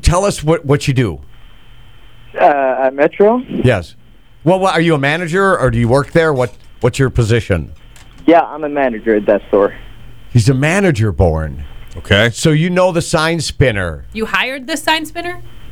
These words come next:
Speaker 2: Uh, I mean, I worked there before. Like, he, my manager hired him.
Speaker 4: Okay.
Speaker 3: He was already there when you got the job.
Speaker 2: Yep.
Speaker 3: Supposedly.
Speaker 2: I've been working there for about a year now.
Speaker 3: Okay.
Speaker 1: Do you like the guy, the sign spinner? What's his first name?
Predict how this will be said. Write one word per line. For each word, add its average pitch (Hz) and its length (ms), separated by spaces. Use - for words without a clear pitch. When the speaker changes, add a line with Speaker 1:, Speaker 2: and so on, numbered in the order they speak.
Speaker 2:
Uh, 170 80
I 156 480
mean, 151 200
I 147 120
worked 170 360
there 160 140
before. 123 480
Like, 120 340
he, 131 340
my 165 220
manager 151 480
hired 92 260
him. - 140
Speaker 4:
Okay. 180 340
Speaker 3:
He 143 100
was 151 120
already 147 200
there 127 220
when 110 160
you 120 140
got 92 280
the 90 60
job. 76 440
Speaker 2:
Yep. 139 300
Speaker 3:
Supposedly. 127 520
Speaker 2:
I've 127 60
been 131 60
working 123 260
there 123 140
for 120 160
about 117 240
a 113 60
year 123 200
now. 95 300
Speaker 3:
Okay. 76 280
Speaker 1:
Do 147 120
you 170 80
like 151 260
the 160 120
guy, 110 280
the 90 140
sign 127 320
spinner? 98 340
What's 139 220
his 175 120
first 151 320
name? 80 360